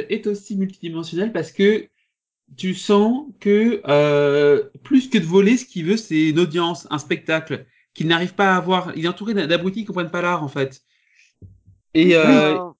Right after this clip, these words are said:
Speaker 1: et il
Speaker 2: c'est
Speaker 1: ne
Speaker 2: un
Speaker 1: vit que
Speaker 2: chanteur
Speaker 1: quand
Speaker 2: de music hall, mais qui, qui, euh, qui a pas d'aide publique, en fait. Donc, il,
Speaker 1: C'est ça.
Speaker 2: il chante et il danse tout seul.
Speaker 1: Et il ne vit que quand il se bat contre Dewey, quand il trouve un Némésis.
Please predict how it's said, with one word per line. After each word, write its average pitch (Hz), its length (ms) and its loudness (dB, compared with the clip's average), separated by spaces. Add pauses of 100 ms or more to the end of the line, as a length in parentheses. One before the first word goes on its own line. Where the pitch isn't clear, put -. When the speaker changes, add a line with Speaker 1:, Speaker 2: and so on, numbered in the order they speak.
Speaker 1:
et 190 220 0
il 196 60 2
Speaker 2:
c'est 202 120 6
Speaker 1:
ne - 0 -
Speaker 2:
un 208 100 4
Speaker 1:
vit 247 60 2
que 285 60 4
Speaker 2:
chanteur 262 320 2
Speaker 1:
quand 214 80 -8
Speaker 2:
de - 20 -2
music 226 360 -6
hall, 302 220 0
mais 233 180 -8 (680)
qui, 208 240 -12
qui, - 200 -20 (340)
euh, 208 200 0
qui 208 120 -2
a 190 40 2
pas 269 120 -4
d'aide 254 160 -8
publique, 226 340 -12
en 180 80 -10
fait. 165 160 -16 (480)
Donc, 185 140 -14 (100)
il, 208 160 -18
Speaker 1:
C'est 190 80 -2
ça. 196 60 2
Speaker 2:
il - 20 0
chante 262 320 0
et 226 80 0
il 208 80 0
danse 220 200 -2
tout 262 100 -18
seul. 220 260 -10 (380)
Speaker 1:
Et 160 120 6
il 180 120 0
ne 196 100 4
vit 208 420 0
que 196 120 -6
quand 214 300 -8
il 196 60 -10
se - 120 -8
bat 180 160 -2
contre 190 240 -8
Dewey, 240 380 -2
quand 185 180 -6
il 165 60 -12
trouve 226 260 -2
un 139 140 -2
Némésis. 208 760 -2